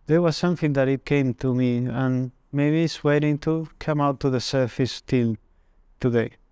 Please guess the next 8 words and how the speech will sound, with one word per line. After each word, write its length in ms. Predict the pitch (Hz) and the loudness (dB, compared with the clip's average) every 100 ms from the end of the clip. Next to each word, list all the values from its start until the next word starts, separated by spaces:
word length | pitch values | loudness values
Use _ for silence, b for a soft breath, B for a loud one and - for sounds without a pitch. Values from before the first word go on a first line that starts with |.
| _ _ _ _ _ _ _ | _ _ _ _ _ _ _
Because 320 | - 170 185 - | -2 2 2 2
the 120 | 175 | 2
rest 340 | 202 214 - | 2 0 -2
is 140 | 196 - | -4 -2
just 260 | 185 - | -4 -2
a 60 | 139 | 0
normal 320 | 131 123 120 | 0 0 -2
story. 500 | - - 165 151 123 | -2 0 2 2 -2